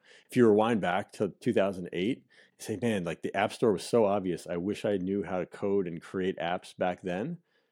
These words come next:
Now you're gonna have another chance to sort of do the same thing. Just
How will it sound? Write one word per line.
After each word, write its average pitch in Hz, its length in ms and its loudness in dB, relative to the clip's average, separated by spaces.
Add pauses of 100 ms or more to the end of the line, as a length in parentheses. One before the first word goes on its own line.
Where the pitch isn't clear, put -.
(240)
Now 107 300 0
you're 113 100 6
gonna 104 140 4
have 95 100 4
another 92 220 -2
chance 87 520 -2
to 90 220 0
sort 123 220 0
of 131 80 0
do 123 80 2
the 113 80 2
same 113 240 -2
thing. 117 240 -4
Just - 280 -16